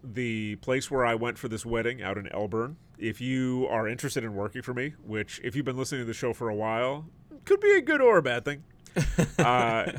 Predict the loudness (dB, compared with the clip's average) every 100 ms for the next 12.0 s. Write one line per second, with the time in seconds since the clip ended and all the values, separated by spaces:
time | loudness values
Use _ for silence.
0 | -2 4 4 4 2 4 4 4 2 0
1 | 2 2 2 0 2 4 4 0 -4 -2
2 | -2 -2 -4 -4 -6 -6 -6 -6 -6 -6
3 | -8 -8 -8 -2 -2 0 -2 -4 -2 -6
4 | -6 -10 -10 -8 -6 -6 -4 0 -2 -2
5 | -4 -4 -4 -6 -4 -4 0 -2 -2 -2
6 | -2 -2 0 0 0 -2 -2 -2 -4 -6
7 | -6 -6 -8 -6 -6 -4 -6 -6 -6 -6
8 | -8 -8 -8 -10 -12 -10 -10 -10 -10 -10
9 | -14 -16 -20 -20 -20 -20 -20 -8 0 0
10 | 0 -2 -4 -6 -4 -2 -2 -2 -6 -8
11 | 2 4 4 2 0 0 -2 -4 -8 -10